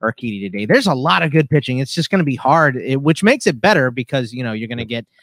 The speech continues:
Speaker 2: Red zone.
Speaker 1: uh, split ownerships on these guys for sure. But, yeah, give me Urquidy and then whatever Astros bats you want. Jordan Alvarez, hot.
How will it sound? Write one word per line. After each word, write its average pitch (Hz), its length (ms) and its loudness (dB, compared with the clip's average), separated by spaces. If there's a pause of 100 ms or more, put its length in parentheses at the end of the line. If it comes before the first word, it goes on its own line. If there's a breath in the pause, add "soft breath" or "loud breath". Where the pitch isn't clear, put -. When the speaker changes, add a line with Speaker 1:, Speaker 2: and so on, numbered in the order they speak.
Speaker 2:
Red 90 140 -10
zone. 117 140 -4
Speaker 1:
uh, 113 280 -2
split - 580 0
ownerships 139 800 0
on 120 180 -6
these 113 220 -10
guys 95 360 -4
for - 160 -10
sure. 135 520 2
But, 92 240 -2 (340 loud breath)
yeah, 104 140 0
give 185 180 2
me 233 120 6
Urquidy 175 560 4
and 139 140 0
then 131 280 0
whatever 143 400 2
Astros 131 560 -2
bats 127 340 -4
you 131 100 -4
want. 127 340 -4
Jordan 131 300 0
Alvarez, 120 560 -2
hot. 107 320 -2